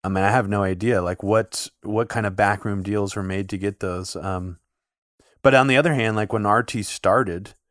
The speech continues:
it was much different. It was not, let's say, anti-American. It was more of just, like, a, it almost kinda just seemed like, um,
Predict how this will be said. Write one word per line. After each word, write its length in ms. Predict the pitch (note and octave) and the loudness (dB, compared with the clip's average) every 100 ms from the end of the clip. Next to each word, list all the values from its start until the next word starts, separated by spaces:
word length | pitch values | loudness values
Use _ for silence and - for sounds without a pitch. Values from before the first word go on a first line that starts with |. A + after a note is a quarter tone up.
| _ _ _ _ | _ _ _ _
it 120 | G#2 | -4
was 480 | G#2 G#2+ A2 G#2+ G2+ | 0 2 0 -2 -6
much 420 | G#2 A2+ B2+ - | 0 0 0 -4
different. 460 | G2 C#3+ - F2 - | -2 -2 -2 -8 -6
It 160 | G#2 G2+ | -4 0
was 500 | G2 G2 F2+ - - _ _ _ _ _ | 0 0 -6 -10 -14 _ _ _ _ _
not, 680 | - G#2 A2+ C3+ F2+ - - - _ _ - | -8 0 4 4 2 -4 -14 -14 _ _ -6
let's 200 | A2 - | -4 -2
say, 500 | - A2 G#2 G2 F#2+ _ _ | -2 0 0 0 -4 _ _
anti-American. 1120 | - A#2 A2+ B2 G#2+ F#2+ G2+ G2+ G#2 F#2 F2 G2 | -4 -2 -2 0 0 0 0 0 -2 -8 -10 -6
It 80 | A#2 | 0
was 200 | B2 A#2 | 0 0
more 240 | B2 D3+ | 4 4
of 80 | D#3 | 4
just, 220 | B2+ C3 | 2 2
like, 220 | B2 A2+ | 2 2
a, 360 | A2 G#2 G2 F#2 _ _ _ _ _ _ _ - | 4 6 4 0 _ _ _ _ _ _ _ -4
it 80 | B2+ | 2
almost 280 | E3 G3 - | 4 4 2
kinda 180 | F3+ | 2
just 240 | D#3 C#3 - | 2 0 -2
seemed 240 | D#3+ D#3 | -2 0
like, 180 | C#3 A#2+ | 0 2
um, 440 | A2 G2+ F#2+ F#2 | 2 2 -2 -10